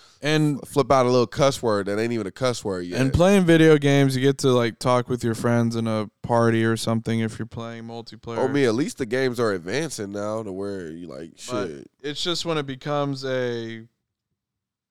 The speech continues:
Speaker 1: addiction and you have, like, no life outside of a video game,
Speaker 2: There's a
Speaker 1: that's
Speaker 2: lot of
Speaker 1: when I
Speaker 2: people like
Speaker 1: think you
Speaker 2: that.
Speaker 1: have issues.
Speaker 2: So you're saying, um, so you were saying earlier that people could get caught in the habit of settling for piss poor jobs.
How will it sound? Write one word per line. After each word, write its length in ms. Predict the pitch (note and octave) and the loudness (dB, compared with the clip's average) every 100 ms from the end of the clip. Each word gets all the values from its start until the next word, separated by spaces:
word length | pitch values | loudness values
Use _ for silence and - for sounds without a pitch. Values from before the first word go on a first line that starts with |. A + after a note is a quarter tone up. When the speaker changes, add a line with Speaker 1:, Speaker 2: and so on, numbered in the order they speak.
| _ - | _ -6
Speaker 1:
addiction 680 | A#2+ A#2 C3 - C3 A#2+ A#2 | -4 0 0 0 0 2 2
and 280 | A2+ A2 A2 _ | -2 -4 -8 _
you 160 | - A2+ | -8 -2
have, 240 | A#2+ A#2 | -2 -2
like, 180 | A2+ G#2+ | -4 -6
no 280 | G#2 A2 A2 | -4 -4 -2
life 360 | A2 G#2+ G#2+ G#2 | -4 -6 -6 -8
outside 480 | G#2 - G#2+ G#2+ | -10 -6 -4 -2
of 180 | G#2+ G2+ _ _ _ | -4 -8 _ _ _
a 80 | A2 | -14
video 340 | A2 A2+ A2+ A2+ | -10 -8 -8 -8
game, 400 | A#2+ A#2 A#2 A2+ _ _ _ _ _ | -6 -6 -8 -12 _ _ _ _ _
Speaker 2:
There's 100 | F#2+ | -8
a 40 | G#2 | 2
Speaker 1:
that's 160 | D3 | 2
Speaker 2:
lot 60 | A#2+ | 4
of 40 | G3 | 4
Speaker 1:
when 120 | F3 | 6
I 60 | C#3+ | 6
Speaker 2:
people 80 | - | 4
like 20 | |
Speaker 1:
think 220 | C#3+ C3 | 2 4
you 80 | B2+ | 6
Speaker 2:
that. 60 | |
Speaker 1:
have 140 | A#2+ A2+ | 6 6
issues. 540 | A2 - G#2+ G#2 - - _ _ _ _ _ _ _ _ _ - | 2 0 -2 -4 -8 -20 _ _ _ _ _ _ _ _ _ -10
Speaker 2:
So 60 | |
you're 200 | G#2+ G#2+ G#2+ | -4 -4 -2
saying, 380 | A2+ G#2 G2+ G2 | -2 -2 -2 -4
um, 460 | F#2+ F#2 F2+ F#2 | -4 -6 -8 -10
so 100 | - B2+ | -8 -2
you 120 | B2+ | 0
were 100 | C3 | 2
saying 240 | C3+ A#2 | 2 2
earlier 400 | A2+ A#2+ A2 G#2 | 4 2 2 0
that 180 | G2 G2 | -2 -4
people 260 | A#2 G#2+ G#2 | -6 -6 -8
could 180 | G2+ G2+ | -10 -8
get 340 | G#2 G2+ - | -4 -4 -6
caught 180 | - A2+ | -4 -4
in 60 | G2+ | -2
the 100 | G#2+ | -4
habit 340 | A2 G#2 G2 | -2 -2 -2
of 120 | F#2 | -6
settling 560 | - A#2 G#2+ G#2 G2+ G2 | -6 -6 -6 -6 -10 -10
for 420 | - F#2+ F#2 F2 | -10 -8 -6 -8
piss 240 | D#2+ B2 A2 | -6 -8 -8
poor 280 | - A#2+ A2+ | -6 -6 -4
jobs. 600 | G#2+ G2 F#2 F#2 - | -4 -2 -2 -4 -10